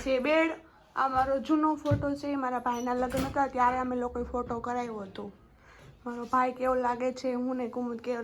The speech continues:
લાગે જો. ને અહીંયા હું છું. ભાભી થોડુંક વાળાય છે, એના ફ્રીજ અમે લીધું હતું, જુઓ.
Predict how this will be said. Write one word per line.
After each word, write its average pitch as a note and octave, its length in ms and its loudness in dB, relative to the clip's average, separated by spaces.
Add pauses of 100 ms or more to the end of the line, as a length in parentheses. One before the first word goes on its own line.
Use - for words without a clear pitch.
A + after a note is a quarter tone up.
લાગે A3 240 -6
જો. A3 180 -4 (2250)
ને B3+ 140 -8
અહીંયા C4 200 -6 (100)
હું D#4+ 160 -2 (160)
છું. G#3 480 -6 (1200)
ભાભી C4+ 320 2
થોડુંક B3+ 260 -2
વાળાય C4 260 4
છે, B3 140 -4
એના A#3+ 220 0
ફ્રીજ C#4 220 4
અમે B3 200 2
લીધું A#3+ 240 -2
હતું, G#3+ 140 -4
જુઓ. B3 260 2